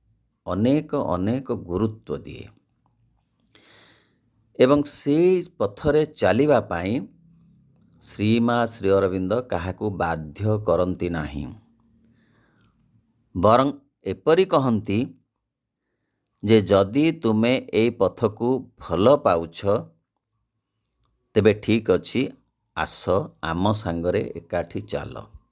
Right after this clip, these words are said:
ଶ୍ରୀ ଅରବିନ୍ଦ କହନ୍ତି, "ମୁଁ କାହାର ଗୁରୁ ହବାକୁ ଆସିନାହିଁ, ମୋର କୌଣସି ଶିଷ୍ୟର ଆବଶ୍ୟକତା ନାହିଁ। ଯଦି କେହି ମୋ ଯୋଗକୁ ଶ୍ରଦ୍ଧା କରେ,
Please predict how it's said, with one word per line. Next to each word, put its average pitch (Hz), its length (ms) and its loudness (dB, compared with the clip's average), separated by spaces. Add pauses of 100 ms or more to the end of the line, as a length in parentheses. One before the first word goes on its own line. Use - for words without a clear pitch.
(600)
ଶ୍ରୀ 139 240 2
ଅରବିନ୍ଦ 160 460 2
କହନ୍ତି, 104 540 -8 (260)
"ମୁଁ 117 420 -6
କାହାର 87 500 -2
ଗୁରୁ 92 460 0
ହବାକୁ 101 440 2
ଆସିନାହିଁ, 90 760 -6 (600)
ମୋର 131 260 4
କୌଣସି 131 520 -2
ଶିଷ୍ୟର - 960 -6
ଆବଶ୍ୟକତା 95 880 -2
ନାହିଁ। 82 440 -8 (520)
ଯଦି 110 720 0
କେହି 113 640 -4 (160)
ମୋ 117 440 2
ଯୋଗକୁ 110 640 -2
ଶ୍ରଦ୍ଧା 87 640 -4
କରେ, 60 420 -4